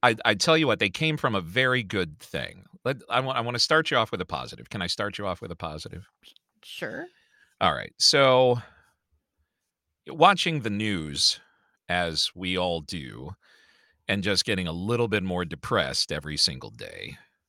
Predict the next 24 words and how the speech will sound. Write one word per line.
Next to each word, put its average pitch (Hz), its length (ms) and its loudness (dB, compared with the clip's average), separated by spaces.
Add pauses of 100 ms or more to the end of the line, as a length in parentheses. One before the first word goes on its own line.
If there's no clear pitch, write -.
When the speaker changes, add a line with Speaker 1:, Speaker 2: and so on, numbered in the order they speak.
(1160)
Speaker 1:
I 117 120 4
decided 104 480 4
that, 85 320 -4
that 85 340 -8
Daddy 120 320 2
needed 90 320 -2
a 69 60 -10
donut. 80 680 -6 (420)
Now, 82 200 -2
Daddy 127 320 2
does 87 200 -4
not 107 240 0
need 113 300 -2
a 87 60 -2
donut. 71 640 -6
As 85 180 -6
a 101 40 -6
matter 90 180 -2
of 87 40 -10
fact, 87 200 -4
he 117 160 -4
is 123 260 4
a 90 80 2
donut. 62 560 -10